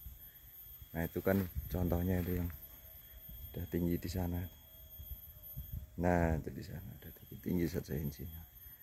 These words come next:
Biarin aja seperti itu. Ini ada vanili, ada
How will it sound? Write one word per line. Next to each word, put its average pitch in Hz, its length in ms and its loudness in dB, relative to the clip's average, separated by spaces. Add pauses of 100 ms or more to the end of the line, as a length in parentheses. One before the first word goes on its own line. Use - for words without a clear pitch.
(2750)
Biarin 78 320 0
aja 82 400 -4 (1700)
seperti - 320 -4
itu. - 400 -6 (4000)
Ini 104 80 6
ada 90 320 6
vanili, 104 720 6
ada 92 560 -2